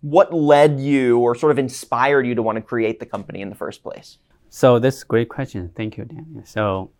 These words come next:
Speaker 2: so who I am, I always ask who I am, what I'm to do. So I actually grew up in the, in the s-, uh, a countryside in central China.
Speaker 1: Mm-hmm.
Speaker 2: And, uh,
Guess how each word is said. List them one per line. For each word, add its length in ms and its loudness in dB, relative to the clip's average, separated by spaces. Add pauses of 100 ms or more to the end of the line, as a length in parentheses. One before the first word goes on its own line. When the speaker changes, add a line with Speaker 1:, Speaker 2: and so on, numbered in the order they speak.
(160)
Speaker 2:
so 300 0
who 120 0
I 120 6
am, 280 -2
I 80 0
always 240 0
ask 260 -8
who 200 -6
I 100 -2
am, 260 -8
what 140 -2
I'm 160 -4
to 160 -16
do. 380 -10
So 520 -6
I 260 -2
actually 400 -6
grew 200 -4
up 300 -2
in 260 -10
the, 300 -12 (480)
in 100 -6
the 60 -4
s-, 200 -10 (220)
uh, 720 -10 (120)
a 120 -10
countryside 840 -8
in 180 -6
central 480 -6
China. 640 -12
Speaker 1:
Mm-hmm. 100 -14
Speaker 2:
And, 420 -6
uh, 240 -8